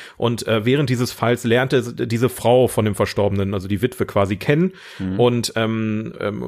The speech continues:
Speaker 1: observiert die et cetera und, und taucht so immer mehr in ihr Leben ein und irgendwas scheint da nicht zu stimmen.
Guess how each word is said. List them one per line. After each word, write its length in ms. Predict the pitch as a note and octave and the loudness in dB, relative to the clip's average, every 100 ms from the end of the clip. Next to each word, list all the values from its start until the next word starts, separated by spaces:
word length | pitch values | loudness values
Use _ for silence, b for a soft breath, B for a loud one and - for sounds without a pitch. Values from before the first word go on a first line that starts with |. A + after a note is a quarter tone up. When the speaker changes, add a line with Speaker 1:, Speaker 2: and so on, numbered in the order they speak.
| - | -6
Speaker 1:
observiert 580 | - - B2 G#2 B2+ A#2+ | -6 0 2 4 4 2
die 100 | A2+ | 0
et 80 | A2+ | 0
cetera 420 | A2+ - G#2 G#2+ | 0 2 2 2
und, 240 | A2+ G#2+ | 0 -2
und 240 | - G#2+ - | -4 -6 -2
taucht 280 | - B2+ - | 0 0 0
so 100 | C3 | 0
immer 220 | B2 B2+ | 2 4
mehr 180 | A#2+ A#2 | 4 2
in 100 | A#2 | 0
ihr 100 | A#2 | 2
Leben 280 | G#2 B2+ A#2 | 4 4 2
ein 240 | G2 G#2 A#2 | 0 0 -2
und 140 | A2 | -2
irgendwas 420 | B2 D3 D3 C#3+ | 0 0 0 -2
scheint 180 | - C#3 | -2 -2
da 60 | C#3+ | -2
nicht 140 | C3 - | -4 -4
zu 80 | |
stimmen. 420 | B2+ - C#3+ G#2+ | -2 2 2 2